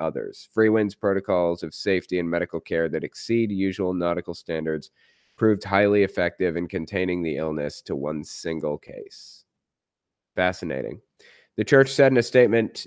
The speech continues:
dated May fifth that the woman who'd been isolated per ship protocol in a single patient medical room with a s-, a special controlled air ventilation system was symptom-free. Measles caused fever, I'm sorry, measles causes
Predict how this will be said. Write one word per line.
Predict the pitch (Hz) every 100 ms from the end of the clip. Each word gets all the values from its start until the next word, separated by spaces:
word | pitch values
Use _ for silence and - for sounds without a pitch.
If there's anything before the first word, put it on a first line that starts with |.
| 101
dated | 107 107 107 104 95 -
May | 90 107
fifth | 101 113 104 -
that | 101 -
the | 92
woman | 98 110 110 110 107
who'd | 104 104 95
been | 98 -
isolated | 104 110 107 107 104 101 95
per | 104
ship | 90 - 110
protocol | 113 101 87 87 78 101 _ _ _
in | 95 98
a |
single | - 135 127 123
patient | 117 107 107 -
medical | 95 95 90 80
room | 78 76
with | 82 85
a | 78
s-, | - - - -
a | 82 78
special | - - 110 - 107
controlled | - 95 - 101 98 -
air | 85 85
ventilation | 80 87 73 78 87 67
system | - 69 - 64 71 _
was | 85 85 -
symptom-free. | 90 - 82 73 62 - _ _ _ _ _ - _ -
Measles | 107 123 131 117 -
caused | 120 104 95 -
fever, | - 110 110 113 113 117 _ _ _ -
I'm | 101
sorry, | 92
measles | 90 120 123 110
causes | - 98 98 87 -